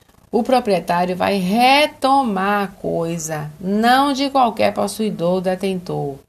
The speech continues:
porém daquele que a conserva sem causa jurídica ou a possui injustamente.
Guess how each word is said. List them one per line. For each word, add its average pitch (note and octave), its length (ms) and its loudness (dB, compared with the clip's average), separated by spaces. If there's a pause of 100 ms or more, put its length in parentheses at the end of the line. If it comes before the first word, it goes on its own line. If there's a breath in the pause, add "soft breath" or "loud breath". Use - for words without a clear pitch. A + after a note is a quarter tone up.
(300)
porém G#3+ 400 4
daquele D#3+ 880 -4
que G#3+ 160 0
a B3 140 4
conserva D#3+ 920 -4
sem D#4 920 0
causa A3+ 580 4
jurídica D#3+ 840 -8 (640 loud breath)
ou C4+ 320 6
a C#4 160 4
possui B3+ 760 0
injustamente. A#3+ 1700 -2